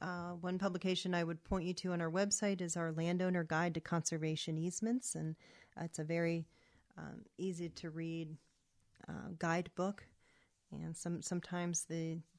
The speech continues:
specifics on conservation easements can be confusing, so I th-, I think that was clearly presented, um, for folks who want more information, and then obviously just, uh, attending some of the events that we,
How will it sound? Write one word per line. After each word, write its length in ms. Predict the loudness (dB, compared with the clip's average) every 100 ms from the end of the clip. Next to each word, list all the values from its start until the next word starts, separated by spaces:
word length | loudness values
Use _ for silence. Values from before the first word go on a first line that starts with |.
| -20 -14 -8
specifics 640 | -4 -2 0 -2 -2 -4
on 160 | -4 -4
conservation 680 | 0 0 0 0 -2 -2 -4
easements 420 | -4 -4 -6 -6
can 200 | -8 -6
be 300 | -2 -2 -4 _ _ _ _ _ _
confusing, 640 | -12 -8 0 2 4 4 2
so 260 | 0 0
I 80 | 0
th-, 180 | -2 -4
I 40 |
think 180 | -4 -2
that 140 | -2 -4
was 220 | -6 -12 -16 -20 -18 -10 -10 -10 -16 -20 -2
clearly 400 | 2 2 2 -2
presented, 600 | -4 -2 0 0 -2 -6 -12 -10
um, 440 | -8 -6 -6 -8 -12 _ _ _ _ -20 -20 _ _ -16 -6
for 120 | -4
folks 300 | -2 -2 -2
who 120 | -2
want 160 | 0 0
more 200 | 0 -2
information, 800 | -4 -4 -2 -2 -4 -4 -4 -4
and 160 | -2
then 140 | -2 0
obviously 600 | -2 -2 -6 -6 -6 -6
just, 260 | -10 -10 -10
uh, 40 | -14 _ -20 -20 _ -14
attending 440 | -8 -4 -4 -4
some 240 | -6 -6 -6
of 80 |
the 120 | -4 -6
events 400 | -6 -8 -8 -10
that 140 | -8
we, 300 | -6 -6